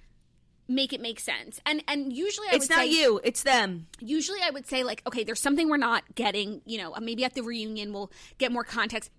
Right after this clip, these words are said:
Speaker 1: It's not even that. It's that these women are, like, just so flimsy, and they're also just, they're just, like, not serious women. Sorry.
Speaker 2: No, it's, they're ho-, they're horrible.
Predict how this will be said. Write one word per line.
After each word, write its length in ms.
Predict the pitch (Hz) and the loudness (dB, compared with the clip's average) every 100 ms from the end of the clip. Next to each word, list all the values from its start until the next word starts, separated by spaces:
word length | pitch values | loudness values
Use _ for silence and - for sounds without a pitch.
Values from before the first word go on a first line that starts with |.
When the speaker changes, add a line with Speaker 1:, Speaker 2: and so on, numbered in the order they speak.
| - | 0
Speaker 1:
It's 180 | 330 311 | 0 2
not 240 | 311 415 - | 4 4 2
even 300 | 311 294 262 | -4 -2 0
that. 180 | 233 - | 0 0
It's 160 | 240 | -4
that 120 | 277 233 | -4 -4
these 180 | 254 | -4
women 280 | 233 262 285 | -2 0 0
are, 100 | 269 220 - - _ | 0 -4 -12 -20 _
like, 220 | 254 226 | -4 -2
just 340 | - - - - | -2 -6 -6 -4
so 460 | 254 247 262 311 311 _ _ _ _ _ _ - - | -2 -2 -2 -4 -8 _ _ _ _ _ _ -20 -20
flimsy, 1000 | - 277 240 233 247 262 311 330 349 359 | -8 -6 -2 -2 0 -2 -2 -2 -2 -2
and 160 | 269 277 | 0 0
they're 160 | 285 | 0
also 280 | 285 294 349 | -4 -4 -6
just, 320 | 294 294 - - - - | -6 -8 -8 -10 -12 -8
they're 120 | 311 311 | -8 -6
just, 180 | 370 | -4
like, 140 | 466 330 | -4 0
not 240 | 247 247 | 2 2
serious 420 | - 233 220 214 | 2 0 0 -2
women. 340 | 208 202 - 208 | -4 -8 -10 0
Sorry. 340 | 233 - - | 2 2 -2
Speaker 2:
No, 420 | 220 220 190 185 185 190 - - | -2 2 2 2 -6 -16 -16 0
it's, 280 | 226 226 - | 0 2 4
they're 180 | 254 | 4
ho-, 220 | 254 240 214 | 6 2 6
they're 180 | 262 | 6
horrible. 600 | 240 196 190 175 156 170 | 6 6 6 4 -2 -6